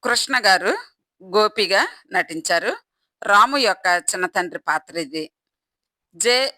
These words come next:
జయలలిత గారు, సుజాత గారు ప్రముఖ తమిళ నటి, ఆ తర్వాత తమిళనాడు ముఖ్యమంత్రి గారు. ఇది ఈ జయలలిత గారు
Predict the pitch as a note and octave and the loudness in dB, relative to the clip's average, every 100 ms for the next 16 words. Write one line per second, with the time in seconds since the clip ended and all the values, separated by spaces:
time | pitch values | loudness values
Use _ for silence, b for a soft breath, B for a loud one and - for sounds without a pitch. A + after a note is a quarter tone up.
0 | F3 G3+ G3 G3 F#3+ F#3 D#3+ F3 F3 C4+ | -4 -2 0 0 -2 -4 0 0 0 -4
1 | G4 _ _ _ _ _ _ _ - A3+ | -8 _ _ _ _ _ _ _ -4 -4
2 | G#3 C4 - F3+ E3 - _ G3 G3 F#3 | 0 0 2 0 0 -6 _ 0 0 0
3 | E3+ - _ - G#3 A3 A3+ F3+ - F#3+ | -4 -6 _ -2 -2 0 0 0 0 -2
4 | G3 G3+ F#3+ - G#3 B3+ D#4+ - F#3 - | 0 -2 0 0 0 -4 -4 -2 -2 0
5 | G3 G3 G#3 F3+ D#3+ - _ G3 G#3 G#3+ | 0 0 0 0 -2 -4 _ -4 -2 0
6 | G#3+ F3 E3+ E3 - G3 - G3+ F#3 - | 0 0 -2 -4 -10 -10 -6 -4 -4 -6
7 | E3+ - F3+ F#4 - _ _ _ _ _ | -2 -2 -2 -6 -10 _ _ _ _ _
8 | _ _ _ G#3+ G#3 G3 F3 D#3 _ _ | _ _ _ -6 -2 0 -2 -6 _ _
9 | _ _ _ _ _ _ G#3 G3+ G3+ G3+ | _ _ _ _ _ _ -4 0 0 2
10 | G3+ F3+ G3 E3+ E3+ B3+ | 0 0 0 0 0 -2